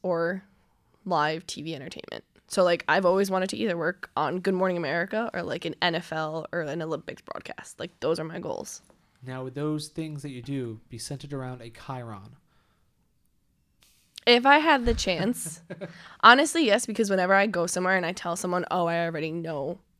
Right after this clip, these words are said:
Speaker 1: and I have it on my resume, like, I know how to use chyron, I know how to direct, I know how to produce. They're like, "How?" And I'm, I'm only a junior in college, but I know how to do so many things because I've been doing it since high school.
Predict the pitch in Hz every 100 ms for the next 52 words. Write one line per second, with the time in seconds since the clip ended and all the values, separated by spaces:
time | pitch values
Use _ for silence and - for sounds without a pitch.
0 | _ - 160 165 180 156 160 160 180 165
1 | 151 - 170 165 165 160 160 151 - -
2 | 190 175 170 165 165 170 165 156 151 -
3 | - 160 - - 65 - - - 95 165
4 | 185 - - - - - _ _ _ _
5 | _ _ _ _ _ - 185 156 180 175
6 | 185 - 175 170 170 - 185 175 165 170
7 | 180 190 180 175 175 170 175 180 160 175
8 | 196 185 151 - _ _ - 175 190 170
9 | 160 180 185 180 180 - 165 175 175 190
10 | - - 180 180 202 220 226 233 247 247
11 | - 240 254 254 - 294